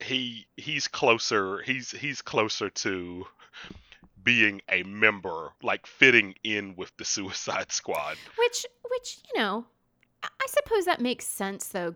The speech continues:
Speaker 1: yeah.
Speaker 2: given everything he went through with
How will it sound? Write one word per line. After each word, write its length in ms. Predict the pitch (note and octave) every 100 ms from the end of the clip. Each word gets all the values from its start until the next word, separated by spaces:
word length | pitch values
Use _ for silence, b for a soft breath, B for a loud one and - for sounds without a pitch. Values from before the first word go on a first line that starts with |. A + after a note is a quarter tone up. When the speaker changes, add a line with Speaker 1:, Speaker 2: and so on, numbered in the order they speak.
| _
Speaker 1:
yeah. 220 | - G#3+ A3
Speaker 2:
given 540 | F#4 F#4+ F3+ F3+ F3+ F3+
everything 400 | G3+ G3 G#3 F#3+
he 140 | F#3+ F3+
went 280 | F3+ F3+
through 880 | - - F#3 F3+ F3 F3 F3 E3+ E3+ E3+
with 340 | F#3+ F3+ -